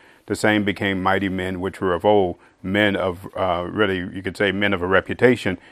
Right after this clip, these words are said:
"And God saw that the wickedness or the evil of man was great in the earth, and that every imagination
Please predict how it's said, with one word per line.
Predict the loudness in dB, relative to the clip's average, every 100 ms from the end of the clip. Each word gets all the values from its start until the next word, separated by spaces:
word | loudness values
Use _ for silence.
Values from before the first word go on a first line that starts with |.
| -20 -10 0
"And | 2
God | 10 12 12 8
saw | 8 12 12 10
that | 6 4
the | 2
wickedness | 4 2 4 0 0 -2
or | -2
the | -2
evil | 0 2 2 4 4 4
of | 2 0
man | 0 0 0 -4
was | -6
great | 0 6 6 6
in | 2
the | 0
earth, | -2 -6 -6
and | -4 0
that | 0
every | 4 4 4 2
imagination | 2 2 0 2 -2 0 0 -2 -6 -8 -8